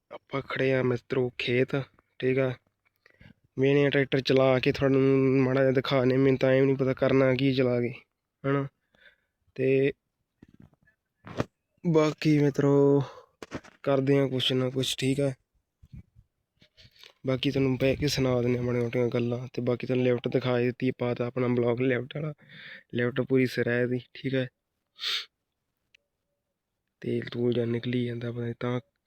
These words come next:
ਚੱਕਣ ਨਾਲ ਹੀ ਹੋ ਜਾਂਦਾ ਹੈਗਾ। ਤੇ ਬਗਲੇ ਵੀ ਆਪਣੇ ਵੀਡੀਓ 'ਚ ਦੇਖਣ ਆਏ ਆ, ਟਟੀਰੀ ਆਉਂਦੀ ਪਈ ਆ ਓਏ, ਤੇ ਇੱਕ ਬਗਲਾ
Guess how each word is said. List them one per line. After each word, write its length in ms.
ਚੱਕਣ 280
ਨਾਲ 200
ਹੀ 60
ਹੋ 200
ਜਾਂਦਾ 240
ਹੈਗਾ। 200
ਤੇ 60
ਬਗਲੇ 340
ਵੀ 140
ਆਪਣੇ 360
ਵੀਡੀਓ 300
'ਚ 100
ਦੇਖਣ 360
ਆਏ 240
ਆ, 120
ਟਟੀਰੀ 420
ਆਉਂਦੀ 260
ਪਈ 220
ਆ 100
ਓਏ, 160
ਤੇ 60
ਇੱਕ 120
ਬਗਲਾ 420